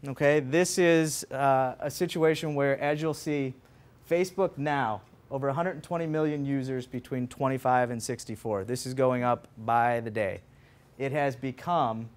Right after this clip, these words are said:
Facebook has become the number one site in the world. It has taken over Google, okay? Just recently, in the past few months. LinkedIn, uh, over eighty million professionals, and as you'll see here, an important part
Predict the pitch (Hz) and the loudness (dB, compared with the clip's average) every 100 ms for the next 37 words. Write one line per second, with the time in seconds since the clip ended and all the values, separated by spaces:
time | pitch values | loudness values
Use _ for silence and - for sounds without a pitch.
0 | - 143 - 160 147 135 131 139 131 127 | -2 -2 0 0 0 -4 0 0 0 0
1 | 127 139 143 151 147 139 139 135 - 127 | 2 2 4 4 4 4 4 2 2 2
2 | 117 - _ _ _ _ _ - - - | 2 -2 _ _ _ _ _ -20 -20 -20
3 | - 131 123 107 - - - - 113 120 | -6 0 2 2 0 -10 -18 -8 -2 0
4 | - 143 139 135 127 117 110 95 - - | 4 4 4 4 2 0 -2 -4 -8 -18
5 | - _ _ - 120 123 135 131 - 139 | -20 _ _ -6 -6 -6 -4 -2 0 -2
6 | 127 110 117 107 127 120 - 120 113 90 | -2 -6 -8 -6 -4 -6 -6 -8 -8 -10
7 | - _ - - - 135 165 170 - 165 | -14 _ -20 -20 -12 -2 0 0 0 2
8 | 170 175 170 - - - 123 120 117 139 | 2 0 -8 -20 -20 -12 -2 -2 0 0
9 | 143 143 151 147 143 139 139 - 143 139 | 0 0 0 0 0 -2 -6 -4 -2 -2
10 | 147 139 131 - - 139 135 135 131 127 | -6 -6 -6 -14 -16 -8 -2 0 0 -2
11 | - 139 143 135 190 160 180 165 123 123 | -4 -4 -4 -4 -2 0 0 0 0 -2
12 | 160 139 123 139 120 | -2 -2 -4 -2 -2